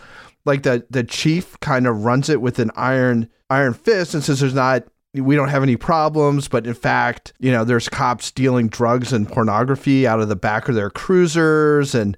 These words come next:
some of the few women cops are wearing Victoria's Secret in the locker room when they're changing, according to this one woman.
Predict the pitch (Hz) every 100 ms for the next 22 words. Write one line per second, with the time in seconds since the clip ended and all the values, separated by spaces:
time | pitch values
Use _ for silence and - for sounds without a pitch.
0 | - - 127 123 107 - 143 131 131 127
1 | 127 - 131 131 139 135 123 117 113 107
2 | 117 - - 135 131 113 - - 139 139
3 | 175 160 147 135 120 117 107 101 101 101
4 | 98 101 120 131 170 143 147 156 156 131
5 | 123 98 101 - 147 156 156 151 151 156
6 | 151 139 147 147 139 156 139 151 147 147
7 | 151 156